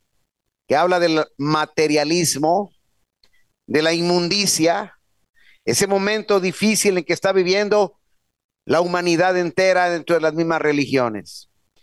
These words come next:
Esa inmoralidad sexual en la cual la iglesia ha aceptado la libertad de género, una iglesia que se llama cristiana evangélica, que es capaz de aceptar que dos hombres entren y se casen ante un altar,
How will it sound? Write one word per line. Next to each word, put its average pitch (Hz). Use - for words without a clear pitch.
Esa 196
inmoralidad 170
sexual 190
en 131
la 151
cual 196
la 185
iglesia 175
ha 185
aceptado 190
la 156
libertad 165
de 165
género, 185
una 180
iglesia 190
que 170
se 170
llama 190
cristiana 185
evangélica, 196
que 170
es 175
capaz 190
de 180
aceptar 185
que 165
dos 175
hombres 190
entren 185
y 147
se 156
casen 190
ante 165
un 190
altar, 185